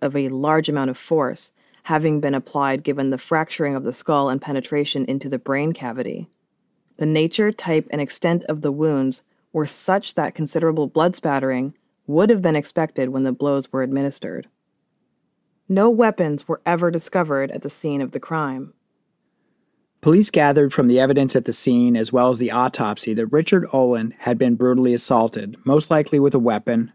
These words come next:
Speaker 2: with two different surfaces, or two different weapons.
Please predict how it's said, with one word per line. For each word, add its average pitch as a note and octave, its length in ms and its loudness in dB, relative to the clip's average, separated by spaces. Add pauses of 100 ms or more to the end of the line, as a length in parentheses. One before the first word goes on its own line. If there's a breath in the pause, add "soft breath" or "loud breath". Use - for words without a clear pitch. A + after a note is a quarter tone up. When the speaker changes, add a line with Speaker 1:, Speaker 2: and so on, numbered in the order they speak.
(160)
Speaker 2:
with A#2 340 0 (400)
two D#3+ 300 4
different C3+ 420 2
surfaces, A2+ 640 -2
or C3+ 460 4
two - 180 2
different B2 360 2
weapons. A#2+ 500 -6